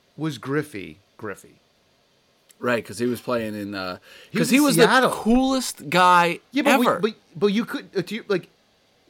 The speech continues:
Speaker 1: when did we see him?
Speaker 2: By the way, shout out to, um, Blue Wire. They've got a nice Griffey, uh, podcast going on.
Speaker 1: Podcast. Yep.
Speaker 2: Um, the, he was the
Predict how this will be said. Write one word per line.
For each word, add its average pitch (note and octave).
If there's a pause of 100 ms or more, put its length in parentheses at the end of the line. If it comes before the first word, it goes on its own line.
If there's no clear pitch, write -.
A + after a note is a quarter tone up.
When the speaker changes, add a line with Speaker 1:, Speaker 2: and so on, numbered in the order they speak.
(220)
Speaker 1:
when F3
did B3+
we A#3
see F4+
him? G#2+ (340)
Speaker 2:
By D3
the D3
way, B2
shout D3
out D3
to, C#3+
um, G#2+
Blue C3
Wire. B2
They've G#2+
got A2
a G#2
nice G#2+
Griffey, G#2
uh, G2
podcast G2+
going C3+
on. -
Speaker 1:
Podcast. A2 (260)
Yep. B2+
Speaker 2:
Um, G2+ (1500)
the, C3 (380)
he D#3+
was A3
the G3